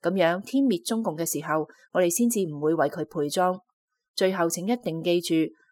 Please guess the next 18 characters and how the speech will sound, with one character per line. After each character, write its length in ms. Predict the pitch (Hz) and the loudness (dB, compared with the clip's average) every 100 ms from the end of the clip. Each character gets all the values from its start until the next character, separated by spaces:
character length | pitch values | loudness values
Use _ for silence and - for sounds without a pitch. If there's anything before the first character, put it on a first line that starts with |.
| _ | _
法 160 | - 180 | 0 0
輪 220 | 160 156 | -2 -6
大 200 | 160 160 | -2 -2
法 160 | 156 160 | -4 -8
好， 300 | 165 160 196 _ _ - | -4 -2 -2 _ _ 0
真 180 | 233 | 2
善 220 | 240 180 156 | 2 -2 -4
忍 180 | 143 | -6
好， 280 | 175 156 170 - _ _ _ | -2 0 -2 -4 _ _ _
真 160 | 277 285 | 0 2
心 240 | 294 294 | 2 2
相 220 | 294 277 | 4 4
信 240 | 262 190 190 | 4 0 0
呢 80 | |
一 80 | 220 | 0
句 180 | 220 180 | 2 2
真 280 | - 208 202 | 2 0 0
言， 180 | 151 | -2